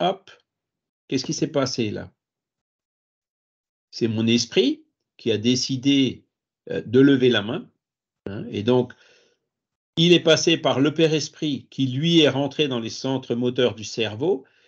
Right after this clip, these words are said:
et qui ont fait que le corps, euh, euh, euh, fasse que la main se lève. D'accord ? Donc, c'est une action spontanée,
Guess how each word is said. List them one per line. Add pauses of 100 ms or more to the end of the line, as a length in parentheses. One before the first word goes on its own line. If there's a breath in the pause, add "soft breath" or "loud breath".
(160 soft breath)
et
qui
ont
fait
que
le
corps,
euh, (100)
euh, (360)
euh, (220)
fasse (100)
que
la
main
se
lève. (340)
D'accord ? (440 soft breath)
Donc,
c'est
une
action
spontanée,